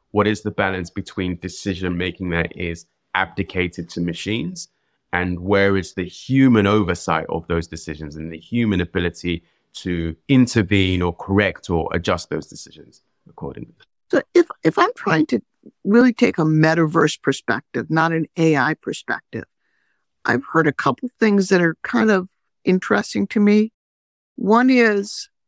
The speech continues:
Speaker 2: metaverse serves A I in that it gets a richer set of data than it would without metaverse, more than A I serves the metaverse. Is that accurate?
Speaker 1: Absolutely. You know, I, I,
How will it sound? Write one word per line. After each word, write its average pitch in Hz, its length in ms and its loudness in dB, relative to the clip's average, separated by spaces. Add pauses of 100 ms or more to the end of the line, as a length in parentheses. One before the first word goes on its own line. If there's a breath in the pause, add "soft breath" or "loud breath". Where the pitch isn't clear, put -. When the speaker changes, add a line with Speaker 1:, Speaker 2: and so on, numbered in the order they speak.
(120)
Speaker 2:
metaverse 202 760 2
serves 208 520 0 (120)
A 170 220 0
I 160 420 -4 (880)
in 180 120 0
that 170 200 0 (140)
it - 180 -2
gets 185 260 0
a 175 60 0
richer 175 360 0
set 165 240 -2
of 151 180 -8
data 165 380 0 (580)
than 170 160 0
it 170 100 -2
would 185 280 2
without 165 420 0
metaverse, 147 680 -6 (920)
more 202 400 6
than 185 240 2 (120)
A 190 200 4
I 170 260 0
serves 170 440 -6
the 175 100 -8
metaverse. - 720 -4 (520)
Is 185 160 -2
that 254 220 2 (400)
accurate? 233 480 0
Speaker 1:
Absolutely. 78 280 -6 (120)
You 101 140 -2
know, 95 220 2
I, 98 220 -12
I, 101 140 0